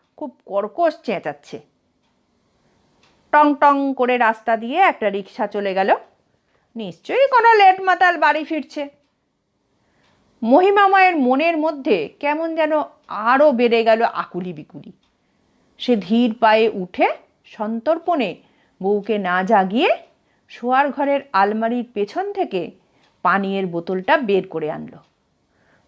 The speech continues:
প্রায় আধ বোতল রয়েছে। ফ্রিজ থেকে খাবার জল বের করে খাওয়ার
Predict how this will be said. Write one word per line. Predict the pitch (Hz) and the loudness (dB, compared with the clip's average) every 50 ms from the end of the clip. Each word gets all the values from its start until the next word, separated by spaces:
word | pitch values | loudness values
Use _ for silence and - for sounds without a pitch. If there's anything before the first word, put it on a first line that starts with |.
| _ _ | _ _
প্রায় | - 190 180 196 226 262 294 294 - - _ _ | -2 0 2 2 4 4 4 2 0 -4 _ _
আধ | - 170 160 190 175 - - | -8 -6 -6 -6 -8 -10 -10
বোতল | 226 247 247 247 262 254 233 | -8 -8 -6 -4 -4 -4 -2
রয়েছে। | 208 185 170 160 151 - - 170 - _ _ _ _ _ _ _ _ _ _ _ _ _ _ _ _ _ _ _ _ _ _ - | -4 -4 -6 -8 -10 -14 -20 -20 -20 _ _ _ _ _ _ _ _ _ _ _ _ _ _ _ _ _ _ _ _ _ _ -2
ফ্রিজ | - 294 294 262 - | 0 0 0 0 0
থেকে | - 302 - - 277 | 0 0 0 0 -2
খাবার | 262 - - 226 202 208 220 214 214 202 | -4 0 2 2 4 4 4 2 2 0
জল | - 214 208 202 202 202 | -2 0 0 0 0 -2
বের | 175 185 185 185 185 | -2 -4 -4 -4 -6
করে | 185 208 226 359 466 | -4 -2 0 0 0
খাওয়ার | - - 220 180 175 180 | 0 0 0 0 0 0